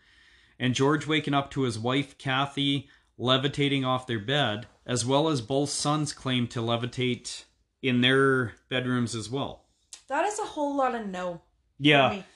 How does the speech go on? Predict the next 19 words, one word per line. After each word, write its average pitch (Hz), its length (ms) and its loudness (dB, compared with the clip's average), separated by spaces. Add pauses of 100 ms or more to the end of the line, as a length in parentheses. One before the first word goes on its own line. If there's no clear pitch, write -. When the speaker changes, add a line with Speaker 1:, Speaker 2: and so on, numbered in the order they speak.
(1000)
Speaker 1:
Yeah, 127 220 2
I, 120 140 6
if 135 760 2
one 151 440 0
time 117 440 -4 (800)
waking 127 220 4
Speaker 2:
Oh, 131 140 4 (100)
yeah. 120 60 2
Speaker 1:
up 117 160 -4
and 113 100 -10
seeing 120 280 -2
you 120 100 -2
floating, 143 500 -6 (720)
eh, 117 60 -14 (580)
we, 135 560 0 (300)
we're 127 80 -8
done 120 220 0
with 110 100 -8
this - 380 -8